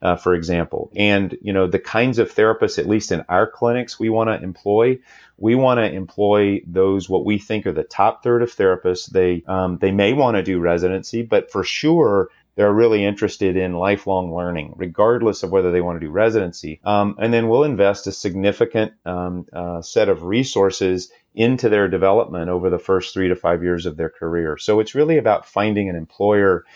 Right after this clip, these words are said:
uh, that will, uh, sort of stand behind their, you know, everybody says they're interested in quality care, clinical excellence. It's one thing to say it.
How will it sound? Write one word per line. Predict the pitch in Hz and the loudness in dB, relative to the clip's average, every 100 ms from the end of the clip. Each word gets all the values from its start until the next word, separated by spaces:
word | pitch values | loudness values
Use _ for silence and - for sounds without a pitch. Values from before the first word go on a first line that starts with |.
| - _ | -20 _
uh, | - 90 92 90 | -4 0 2 2
that | 92 90 - | 2 2 0
will, | 92 92 90 87 82 | 0 2 4 2 0
uh, | - 85 82 | -4 -6 -6
sort | - 101 | -2 -2
of | |
stand | - - 117 110 110 | -2 -4 0 2 0
behind | 87 - 104 104 107 104 87 | -2 -4 0 0 0 -2 -2
their, | 87 90 87 | 0 0 0
you | |
know, | 113 92 | 0 0
everybody | 131 135 107 | 2 2 2
says | 98 104 95 | 2 0 0
they're | 92 | -2
interested | 92 85 | -4 -10
in | 85 | -6
quality | 92 95 95 90 | 0 2 2 0
care, | 92 92 90 | 0 0 0
clinical | - 92 87 85 | -4 -8 -4 -2
excellence. | 90 - 90 82 - | -2 -6 -10 -10 -10
It's | 95 110 | -6 0
one | 123 | 0
thing | 123 104 | 0 -2
to | 76 | -6
say | - 104 90 | -2 2 2
it. | 80 | 2